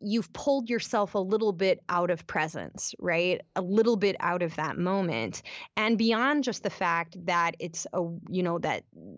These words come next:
the physical stimulation of things, you might be more tuned in with it, or it might feel a little bit better. Um, you know, you also might start putting yourself on a different plane than your partner,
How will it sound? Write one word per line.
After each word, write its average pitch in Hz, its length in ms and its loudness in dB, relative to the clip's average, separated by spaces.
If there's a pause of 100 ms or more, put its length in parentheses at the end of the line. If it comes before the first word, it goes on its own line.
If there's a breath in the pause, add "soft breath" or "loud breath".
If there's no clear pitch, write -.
the 170 100 2
physical 233 460 4
stimulation 175 640 0
of 165 80 0
things, 165 320 -2
you 165 80 2
might 165 240 2
be 170 100 0
more 165 200 2
tuned 175 340 2
in 165 160 4
with 165 160 2
it, 165 220 4
or 170 80 6
it 156 80 2
might 170 200 0
feel 180 400 2
a - 40 2
little 165 320 4
bit 156 200 0
better. 175 380 2 (460 loud breath)
Um, 214 320 2
you 214 120 2
know, 254 100 6
you 254 200 4
also 285 380 2
might 254 260 4
start 214 240 -4
putting 214 260 0
yourself 185 380 0
on 180 80 0
a 170 80 2
different 180 400 -2
plane 185 540 2
than 170 160 0
your 165 100 2
partner, 117 500 -2